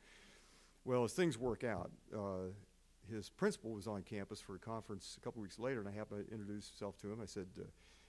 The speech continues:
"Do you know a such and such?" He said, "Oh, yeah, that kid's a pain in the ass." I said, "Well, why?" "What, oh, he made us solarize, put solar collectors on the school. We didn't want to do that." Leadership, uh,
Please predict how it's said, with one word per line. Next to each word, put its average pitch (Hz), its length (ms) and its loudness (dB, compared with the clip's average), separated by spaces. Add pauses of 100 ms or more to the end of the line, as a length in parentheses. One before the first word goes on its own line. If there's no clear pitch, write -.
"Do 175 60 0
you 233 40 4
know 254 140 4
a 120 40 0
such 151 220 0
and 135 80 -4
such?" 151 220 -2
He 98 60 -8
said, 101 140 -4
"Oh, 110 140 4
yeah, 92 160 2
that 110 160 0
kid's 95 180 -4
a 85 40 -8
pain 110 240 0
in 104 80 0
the 95 140 0
ass." - 320 -8 (920)
I 139 40 -8
said, 117 220 2
"Well, 127 240 6 (100)
why?" 151 240 2
"What, 131 160 2 (160)
oh, 135 160 8
he 135 160 6
made 120 200 8
us 107 100 4
solarize, 101 560 6
put 117 140 6
solar 135 280 4
collectors 131 420 2
on 123 120 6
the 131 80 6
school. 131 320 8
We 151 100 4
didn't 104 120 4
want 80 140 -2
to - 80 -4
do 90 60 -4
that." 113 160 -4 (880)
Leadership, 131 400 0 (640)
uh, 98 180 2